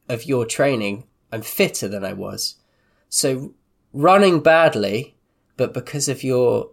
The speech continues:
training, I was fit enough to, to smash my way through a badly executed plan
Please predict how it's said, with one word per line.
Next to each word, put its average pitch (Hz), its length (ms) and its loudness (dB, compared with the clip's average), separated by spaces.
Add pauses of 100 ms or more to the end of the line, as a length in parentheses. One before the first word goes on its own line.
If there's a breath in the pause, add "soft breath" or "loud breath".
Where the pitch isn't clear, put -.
(160)
training, 120 760 0 (340)
I - 60 2
was 123 160 -2
fit - 260 2
enough 120 280 0
to, 110 380 -2 (520)
to - 160 0
smash - 500 2
my 131 120 2
way 123 220 0
through 113 480 -4
a 113 80 -2
badly 120 540 0
executed - 640 -8
plan 120 460 -4